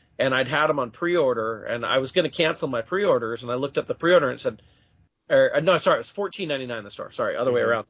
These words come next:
Speaker 1: And I looked at the pre-order. It was ten ninety-nine. I'm like, "Well, I'm gonna keep the pre-order if it's that <laughs> cheap," just 'cause it was so cheap, and not because I even wanted 'em.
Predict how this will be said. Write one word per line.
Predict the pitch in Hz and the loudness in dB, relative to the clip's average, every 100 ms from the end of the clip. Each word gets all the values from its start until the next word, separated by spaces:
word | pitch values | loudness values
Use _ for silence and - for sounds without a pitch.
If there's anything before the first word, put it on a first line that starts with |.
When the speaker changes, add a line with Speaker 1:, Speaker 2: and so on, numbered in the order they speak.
| _ _ - | _ _ -2
Speaker 1:
And | 143 | 2
I | |
looked | 147 139 | 2 2
at | 127 | -6
the | |
pre-order. | - 160 135 123 | 0 4 4 2
It | 107 | -4
was | 117 | -6
ten | 151 131 | -2 -2
ninety-nine. | 120 120 131 | -2 -2 -2
I'm | 113 | -4
like, | 104 | -6
"Well, | 95 101 | -6 -4
I'm | 175 | -4
gonna | 156 | -4
keep | - 110 | -6 -10
the | 101 | -6
pre-order | 113 147 170 92 | 0 4 4 0
if | - | -8
it's | 87 | -6
that | 107 - | -4 -4
<laughs> | |
cheap," | - - 185 - - - | -6 0 0 0 -4 -10
just | - 202 - | -2 -2 -2
'cause | 175 | 2
it | 226 | 4
was | 190 - | 4 0
so | 214 185 | 0 0
cheap, | - 214 180 - | -2 0 0 -2
and | 117 - | -6 0
not | 156 | 0
because | 170 175 | 0 -4
I | 165 | -2
even | 165 131 | -2 -6
wanted | 110 160 175 | -4 -2 -2
'em. | 104 | -4